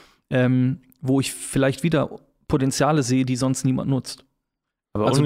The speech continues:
Speaker 1: darum geht's mir eigentlich.
Speaker 2: ungenutzte Potenzialen den Leuten hel-, also ist ja schon Leuten helfen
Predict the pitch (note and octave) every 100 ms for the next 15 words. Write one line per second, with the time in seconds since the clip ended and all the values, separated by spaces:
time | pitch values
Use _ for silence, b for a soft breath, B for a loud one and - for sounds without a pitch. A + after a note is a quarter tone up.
0 | C#3+ C#3+ C3 C3 A#2 F#2+ - - _ C#3
1 | D3+ D3 C#3 B2+ - B2+ A2 A2 A#2+ C#3
2 | - - - - A2 A#2 A#2+ G#2 G#2 A#2
3 | - - A#2 A2 - - - C3+ C#3 -
4 | E3 B2+ G2+ G#2 G2 F#2+ G2+ F#2